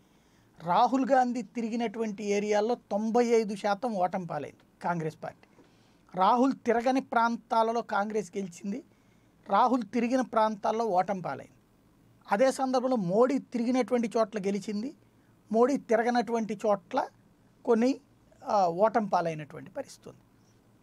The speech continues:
కానీ రివర్స్ ప్రొజెక్షన్ అనేటువంటిది ప్రారంభమైంది అక్కడ. But సరే, వాళ్ళ, ఆ, బుద్ధి ఎప్పుడు అట్లాగే ఉంటుంది కాబట్టి అది వదిలేద్దాం. ఇక్కడ ప్రాక్టికల్గా జరిగిందల్లా ఒకటే,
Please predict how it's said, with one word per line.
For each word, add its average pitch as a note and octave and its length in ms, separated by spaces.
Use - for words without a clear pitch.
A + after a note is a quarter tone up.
కానీ B3 280
రివర్స్ G3+ 520
ప్రొజెక్షన్ G#3 520
అనేటువంటిది F3 480
ప్రారంభమైంది C#3+ 600
అక్కడ. D#3+ 280
But - 160
సరే, F#3 280
వాళ్ళ, F3 380
ఆ, - 60
బుద్ధి E3 340
ఎప్పుడు F3+ 300
అట్లాగే E3+ 320
ఉంటుంది D#3 240
కాబట్టి C#3+ 320
అది D#3 80
వదిలేద్దాం. D3+ 400
ఇక్కడ - 280
ప్రాక్టికల్గా A3+ 840
జరిగిందల్లా G3 680
ఒకటే, F3+ 380